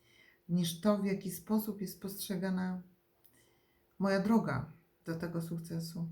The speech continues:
Bo że ja, że ten sukces osiągnę, że ja wydam tą książkę, że, e, moja praca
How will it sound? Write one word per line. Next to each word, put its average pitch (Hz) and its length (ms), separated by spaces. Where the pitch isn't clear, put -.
Bo 208 140
że 247 60
ja, 247 120
że 226 140
ten 240 240
sukces - 400
osiągnę, 196 640
że 165 120
ja 160 120
wydam 196 380
tą 202 180
książkę, 175 640
że, 160 260
e, 156 440
moja 151 280
praca 156 600